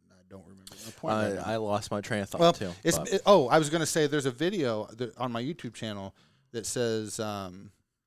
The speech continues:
Speaker 1: "A dark moment in my journey." That's the name of the video. You can go find it, and it's, uh,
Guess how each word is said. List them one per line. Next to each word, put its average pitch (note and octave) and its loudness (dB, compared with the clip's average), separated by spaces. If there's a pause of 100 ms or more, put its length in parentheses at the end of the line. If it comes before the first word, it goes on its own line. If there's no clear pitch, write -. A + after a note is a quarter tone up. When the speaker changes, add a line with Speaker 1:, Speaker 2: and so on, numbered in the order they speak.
(560)
Speaker 1:
"A A#2 -6
dark A#2 -2
moment A#2 -6
in A2+ -10
my G#2 -10
journey." F#2 -14 (120)
That's - -12
the A2 -10
name G#2 -10
of F#2+ -12
the F#2 -12
video. E2 -16
You F2+ -18
can F#2+ -20
go F#2+ -20
find F2+ -14
it, - -16 (420)
and G#2+ -6
it's, - -6
uh, G2+ -4